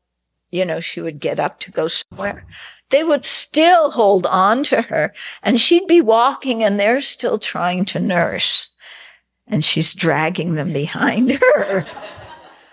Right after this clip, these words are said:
Yeah. The puppies didn't get up. "I'm hungry. I'm gonna nurse. I don't care if you're walking." Oh,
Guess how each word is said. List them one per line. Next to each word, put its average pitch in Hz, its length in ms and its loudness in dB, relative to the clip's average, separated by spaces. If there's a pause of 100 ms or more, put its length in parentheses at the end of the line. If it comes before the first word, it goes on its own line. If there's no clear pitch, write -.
(460)
Yeah. 226 500 2 (500)
The 254 80 2
puppies 226 720 0
didn't 233 380 2
get 196 260 0
up. 330 320 2
"I'm 226 340 2
hungry. 233 960 2 (260)
I'm 208 260 0
gonna 285 280 2
nurse. 180 420 2
I 160 140 2
don't 311 240 -2
care 480 340 4
if - 160 -4
you're 165 180 2
walking." - 640 -6
Oh, - 240 -16